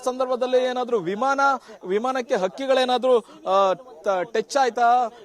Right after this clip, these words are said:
ಡಿಕ್ಕಿ ಹೊಡೆದ್ವಾ ಅನ್ನುವಂತ ನಿಟ್ಟಿನಲ್ಲಿ ಕೂಡ ಅವಲೋಕನವನ್ನು ಮಾಡ್ಲಾಗ್ತಿದೆ. ಎಲ್ಲವೂ ಕೂಡ ಗೊತ್ತಾಗ್ಬೇಕು ಅಂತಂದ್ರೆ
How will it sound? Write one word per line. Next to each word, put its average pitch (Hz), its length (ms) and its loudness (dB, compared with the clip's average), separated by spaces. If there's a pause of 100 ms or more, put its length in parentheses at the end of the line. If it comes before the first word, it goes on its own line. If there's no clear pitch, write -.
ಡಿಕ್ಕಿ 214 220 -6
ಹೊಡೆದ್ವಾ 247 500 0 (120)
ಅನ್ನುವಂತ 233 460 -6
ನಿಟ್ಟಿನಲ್ಲಿ 226 360 -8
ಕೂಡ 247 220 -4
ಅವಲೋಕನವನ್ನು 220 640 -2
ಮಾಡ್ಲಾಗ್ತಿದೆ. 214 920 0
ಎಲ್ಲವೂ 269 380 2
ಕೂಡ 269 220 0
ಗೊತ್ತಾಗ್ಬೇಕು 233 640 2
ಅಂತಂದ್ರೆ 233 460 0